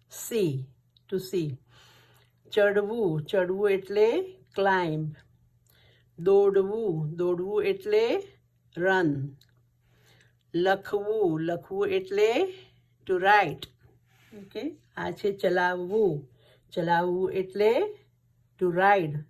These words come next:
રાઇડ કરે છે ને બાઇસિકલ, બાઇક રાઇડ કરે છે. આ છોકરો શું કરે છે અહીંયા? રમે છે. તો રમવું means to play. ઓકે, આ શું કરે છે છોકરી? પીવે છે. તો એને શું કહેશું આપણે? પીવું means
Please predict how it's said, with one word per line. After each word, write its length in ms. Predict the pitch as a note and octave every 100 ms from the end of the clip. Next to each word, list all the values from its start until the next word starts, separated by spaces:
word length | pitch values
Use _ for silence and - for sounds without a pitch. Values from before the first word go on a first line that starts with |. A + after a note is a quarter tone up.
| _ F3
રાઇડ 380 | F3 F3 F3
કરે 220 | - G3+ A3
છે 100 | G#4+
ને 80 |
બાઇસિકલ, 540 | D#4 G3 F#3 - - F3
બાઇક 280 | F3 F3 F3+
રાઇડ 240 | F3 E3+
કરે 240 | - E3+
છે. 240 | E3 E3+ F3 _ - - - _ -
આ 100 | F3+
છોકરો 400 | D#3 F#3 F#3+ G#3
શું 160 | G#3 C4
કરે 240 | A#3 A#3
છે 100 | A#3
અહીંયા? 480 | G#3+ G#3+ A3 B3+ F4 _ _ -
રમે 340 | G#3+ A#3 A#3+ G#3+
છે. 260 | G3 E3+
તો 160 | D#3+ E3+
રમવું 560 | F3 F3 F#3 G3+ A#3+
means 260 | G3+ G#3 D4+ - - -
to 60 | A3+
play. 500 | - B3+ E3+ D3 - _ _ -
ઓકે, 440 | F#3 F#3 C4+ D#4+ G4 _ _ - - _ _ -
આ 220 | F3+ G3
શું 200 | G#3 C4
કરે 220 | A#3 A3+
છે 140 | A3 B3
છોકરી? 540 | - G#3 G#3+ A#3 E4+ - _ _ _ _
પીવે 360 | - A#3+ A#3 G3+
છે. 360 | - F3 A3+ G4
તો 60 | G3
એને 180 | F3+ G3
શું 180 | A3+ B3+
કહેશું 280 | A3 G#3+
આપણે? 200 | G#3+ G#3
પીવું 440 | G3 F#3+ F#3 G3 G3+
means 240 | G#3+ E4